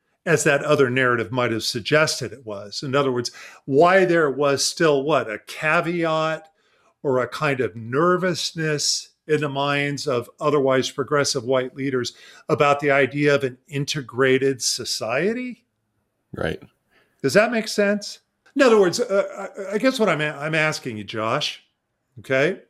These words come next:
Speaker 2: Yeah.
Speaker 1: The oracle of history.
Speaker 2: <laughs> Yep.
Speaker 1: I'm asking you is, do we need to understand Lincoln's ambivalence about an integrated white-black society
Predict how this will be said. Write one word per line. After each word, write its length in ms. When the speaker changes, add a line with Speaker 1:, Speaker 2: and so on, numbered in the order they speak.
Speaker 2:
Yeah. 240
Speaker 1:
The 300
oracle 500
of 80
history. 580
Speaker 2:
<laughs> 40
Yep. 400
Speaker 1:
I'm 180
asking 500
you 220
is, 480
do 260
we 180
need 300
to 120
understand 920
Lincoln's 400
ambivalence 1040
about 320
an 240
integrated 800
white-black 680
society 840